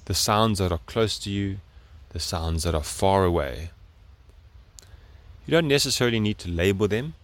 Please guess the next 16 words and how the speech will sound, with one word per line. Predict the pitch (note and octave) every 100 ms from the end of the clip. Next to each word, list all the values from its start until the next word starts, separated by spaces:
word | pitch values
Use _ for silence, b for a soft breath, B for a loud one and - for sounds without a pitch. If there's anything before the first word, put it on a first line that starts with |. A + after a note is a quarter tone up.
| -
you | A#2
just | C3+ -
need | C#3
to | -
hear | G2 - F#2+ F2
them. | - D#2 D#2+ - - - - - - - - - - - - - - - - - - - - - -
Slowly | - - G#2 A2+
taking | A2 G2 F#2+ G2 F#2
in | E2+ E2+ E2+ -
this | F2+ -
environment | G#2+ E2+ E2+ E2+ D#2 D#2 - - - - - -
through | - F#2+ F2+ F2 - - - - - - - -
the |
sense | F2 - F#2 F2 - - - -
of | E2
hearing. | E2 E2 C#2+